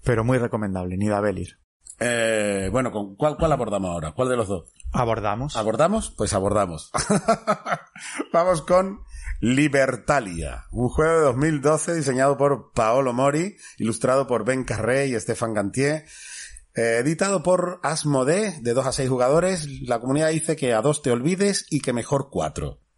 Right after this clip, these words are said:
Speaker 1: Sí.
Speaker 2: ¿Mm? Eh,
Speaker 1: Cinco
Speaker 2: ¿cuál?
Speaker 1: tampoco está mal.
Speaker 2: No, con cinco yo
Speaker 1: Está muy bien.
Speaker 2: Es, es épico, es épico. De hecho, creo que lo, aquí lo hemos jugado a seis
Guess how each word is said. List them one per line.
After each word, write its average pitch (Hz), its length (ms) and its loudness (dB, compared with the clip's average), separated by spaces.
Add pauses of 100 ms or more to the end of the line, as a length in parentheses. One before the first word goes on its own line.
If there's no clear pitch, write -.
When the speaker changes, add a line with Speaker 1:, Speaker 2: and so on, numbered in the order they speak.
Speaker 1:
Sí. 110 400 -4 (120)
Speaker 2:
¿Mm? 127 140 0 (600)
Eh, 120 480 0
Speaker 1:
Cinco 135 180 2
Speaker 2:
¿cuál? 151 120 4
Speaker 1:
tampoco 110 280 -2
está - 160 -10
mal. 90 180 -2
Speaker 2:
No, 85 140 -2
con 87 140 -4
cinco 95 360 -2
yo 87 260 -4 (420)
Speaker 1:
Está 90 160 -6
muy 90 160 -6
bien. 90 140 -2 (100)
Speaker 2:
Es, - 140 -4
es 87 520 -6
épico, - 460 -8 (320)
es - 140 -8
épico. - 280 -14
De 101 120 -4
hecho, 104 200 -4
creo 120 240 0
que 101 280 -6 (640)
lo, 110 260 0
aquí 107 180 -2
lo 156 100 2
hemos 143 140 2
jugado 110 280 0
a 92 80 -2
seis 143 600 -2